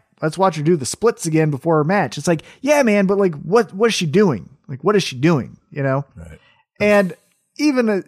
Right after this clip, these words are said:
Speaker 1: what to you said, like, what you had mentioned about it was Tag Team Appreciation Night. A-, as I've said multiple times on the podcast, like, they have plenty of tag teams that the Young Bucks didn't need to be there,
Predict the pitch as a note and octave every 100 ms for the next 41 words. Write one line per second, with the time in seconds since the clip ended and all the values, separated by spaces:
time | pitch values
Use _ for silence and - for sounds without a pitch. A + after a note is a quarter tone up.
0 | F3+ F3+ F#3+ - G3 G3+ F#3 E3 E3 D#3
1 | D3+ D#3 F3 E3 D#3 C#3 C#3 D#3 D3 C3+
2 | B2+ B2+ - - D#3+ D3 D3+ - C#3+ C3
3 | C#3+ A#2 D3 C3 A#2+ C3 F3+ F#3 G#3 -
4 | _ _ _ _ _ _ _ _ _ -
5 | - D3 E3 D#3 D#3 C#3 E3+ C#3+ A2 D#3
6 | F3 D#3 A#2+ D#3 F3 C#3 B2 G#2+ D3 F#3+
7 | C#3 A2+ - _ C#3+ B2 - G3+ F3+ -
8 | - F#3+ F#3 B2+ - D#3 E3 - B2 A#2
9 | A2 A#2 C3+ D3+ C3+ C3 - C#3+ B2+ B2+
10 | A#2 G#2 B2+ G#2 A#1